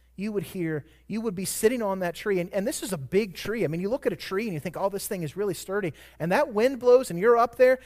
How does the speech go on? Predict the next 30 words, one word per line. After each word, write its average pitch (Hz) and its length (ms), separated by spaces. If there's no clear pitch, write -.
and 170 160
that 220 160
tree 247 340
starts - 460
shifting 240 560
back 185 340
and 185 120
forth. 226 420
It's - 240
a 349 60
little 220 180
terrifying. 156 840
And 175 100
that's 240 340
what 220 160
is 190 140
described 190 640
by 175 160
the 170 120
threats 240 460
of 220 100
the 185 80
nations 175 500
and 160 100
the 160 60
result 175 380
that 220 100
it - 120
has 233 340
among 190 560